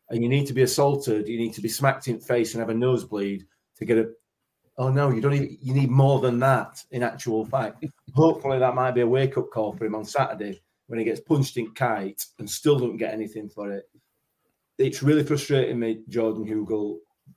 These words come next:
because for, for those reasons, he, he, he's, he's not, uh, impacting the game because he's too busy trying to buy fouls. I think it's time possibly for him to, given we're not playing any of his old teams, um, in the next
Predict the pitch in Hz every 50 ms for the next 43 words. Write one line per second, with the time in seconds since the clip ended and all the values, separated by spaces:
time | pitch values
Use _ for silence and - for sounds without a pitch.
0 | _ _ - 113 - - 123 110 104 - - - - - _ _ - - 113 98
1 | - 123 110 113 120 113 104 98 107 110 110 107 107 95 104 101 101 92 - -
2 | _ _ _ _ _ _ _ _ _ _ - 110 110 107 120 117 113 113 113 123
3 | 110 107 113 - - 113 101 - 127 127 127 127 90 95 120 123 - - 151 139
4 | 139 131 131 135 131 131 - - 127 123 120 110 120 117 113 107 104 104 98 90
5 | 92 104 - - 117 - 107 101 - - - 131 117 107 117 110 98 107 101 -
6 | 107 107 101 98 - - 107 104 107 101 - - 107 104 104 104 101 98 92 -
7 | _ _ _ _ _ _ _ _ _ _ _ _ _ - - - 151 143 139 -
8 | 143 - - - 139 131 127 107 113 110 110 110 - 120 107 110 110 110 117 113
9 | 113 110 107 110 - 110 107 104 101 98 - _ _ _ _ _ - - - -
10 | - - 135 123 120 120 117 117 120 - - - 127 113 110 110 110 107 107 107
11 | 107 98 107 101 113 110 104 104 - - 113 113 104 92 92 107 113 - _ _
12 | _ - - 120 107 104 104 101 101 98 98 95 98 95 92 92 - _ _ _
13 | _ _ _ _ _ _ _ 117 110 - _ - - 117 101 107 107 107 104